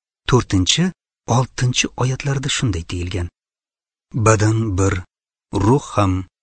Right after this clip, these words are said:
bir. Chunki Xudo hammalaringizni ham bir xilda umidvor bo'lishga chaqirgan.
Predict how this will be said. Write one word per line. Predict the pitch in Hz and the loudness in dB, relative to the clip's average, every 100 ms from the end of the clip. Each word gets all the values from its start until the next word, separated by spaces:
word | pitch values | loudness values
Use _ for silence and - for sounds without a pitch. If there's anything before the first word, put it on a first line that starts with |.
| _ _ _ - | _ _ _ -6
bir. | 95 87 85 - - _ _ _ _ _ _ | -4 -2 -4 -6 -14 _ _ _ _ _ _
Chunki | - 127 120 - | 2 4 4 0
Xudo | 104 107 104 101 - _ _ - | -2 0 2 0 -4 _ _ -14
hammalaringizni | - 123 107 98 98 95 98 95 | 2 4 4 4 4 2 2 0
ham | - 98 92 85 _ _ _ - 95 | 2 0 2 -2 _ _ _ -4 -2
bir | 90 110 | 2 2
xilda | 139 - 113 101 107 | 2 0 0 0 -4
umidvor | - 104 95 95 90 90 | 0 2 2 2 -2 -2
bo'lishga | 87 87 - - | -2 -2 -2 -2
chaqirgan. | - 92 98 90 85 | -2 -2 -6 -4 -4